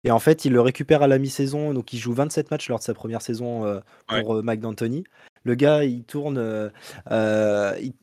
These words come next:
Speaker 1: il tourne à, à vingt-quatre points, je crois, de moyenne.
Speaker 2: Vingt-six, il me semble. Je sais
Speaker 1: Non,
Speaker 2: plus.
Speaker 1: c'est celle d'après, vingt-six.
Speaker 2: Ah, ok. Bah, dans ce cas, c'est vingt-deux,
Speaker 1: Et,
Speaker 2: alors, je crois.
Speaker 1: euh, et du coup, euh, du coup, euh, 'fin,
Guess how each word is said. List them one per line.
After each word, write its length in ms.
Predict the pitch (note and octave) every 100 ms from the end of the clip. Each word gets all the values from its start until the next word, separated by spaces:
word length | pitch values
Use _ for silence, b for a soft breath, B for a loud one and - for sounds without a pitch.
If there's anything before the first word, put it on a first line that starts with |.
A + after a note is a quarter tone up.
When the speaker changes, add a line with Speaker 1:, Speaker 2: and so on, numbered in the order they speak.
| -
Speaker 1:
il 120 | A#2+
tourne 220 | D3 C#3+
à, 160 | A#2+ A#2 A#2 - A2 G#2+ G#2+ G#2+ G#2+ G#2+
à 60 |
vingt-quatre 1000 | G#2+ G#2+ B2 C3+ C3+ - C3+ C3 D3 C#3
points, 220 | - F3
je 100 | F3
crois, 240 | E3 - E3+
de 60 |
moyenne. 340 | D#3+ C#3+ D#3+ G#2+ - -
Speaker 2:
Vingt-six, 480 | A#2+ B2 - E3+ -
il 80 |
me 40 | C#3
semble. 320 | - D#3+ E3 - _
Je 100 | -
sais 60 |
Speaker 1:
Non, 120 | C3+ C#3
Speaker 2:
plus. 80 | -
Speaker 1:
c'est 80 |
celle 140 | C3+ B2
d'après, 260 | A#2+ -
vingt-six. 440 | B2 G#2+ - - - _ _ -
Speaker 2:
Ah, 120 | C3
ok. 160 | A#2 A2+ -
Bah, 120 | A2+
dans 80 | A#2+
ce 60 |
cas, 80 | C#3+
c'est 100 | C3+
vingt-deux, 260 | A#2+ A2+ A#2+
Speaker 1:
Et, 60 |
Speaker 2:
alors, 140 | A#2 A2+
je 180 | A2+ A2
crois. 40 |
Speaker 1:
euh, 200 | A2 G#2+ - -
et 160 | C3
du 140 | A#2+ C3
coup, 280 | - F#3 F3
euh, 460 | C3+ B2+ B2 A#2+
du 160 | B2 B2
coup, 200 | F3 E3
euh, 440 | C3 A#2+ A#2 A2
'fin, 320 | G#2 G#2+ G#2+